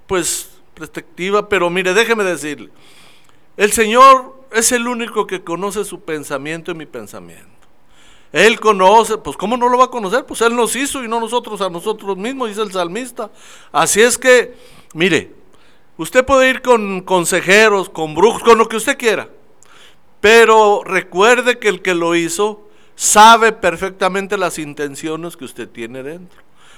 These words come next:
Aunque usted diga que son justas, que son buenas, no, Él todo lo hace para bien. Mire, mucha gente dice que ya no tiene remedio alguna persona que ha matado, que ha hecho lo malo.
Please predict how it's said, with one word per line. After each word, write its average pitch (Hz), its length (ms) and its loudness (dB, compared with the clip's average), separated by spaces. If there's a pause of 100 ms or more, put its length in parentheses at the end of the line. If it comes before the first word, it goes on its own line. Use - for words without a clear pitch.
Aunque 190 320 0
usted 254 260 0
diga 254 360 0
que 214 160 0
son 226 320 -2
justas, 220 500 -6
que 196 140 -8
son 196 220 -4
buenas, 202 400 -8 (340)
no, 170 480 0 (300)
Él 233 240 2
todo 254 300 4
lo 214 180 2
hace 214 200 0
para 175 260 -4
bien. 139 420 -8 (640)
Mire, 247 160 -2
mucha 277 260 0
gente 277 280 0
dice 277 240 0
que 240 120 -6
ya 262 120 6
no 262 140 -2
tiene 269 240 -2
remedio 240 480 -2 (320)
alguna 240 400 2
persona 233 560 0 (400)
que 196 180 2
ha 226 80 4
matado, 233 560 -2
que 240 100 -4
ha 233 80 2
hecho 233 280 0
lo 202 160 -2
malo. 233 540 -2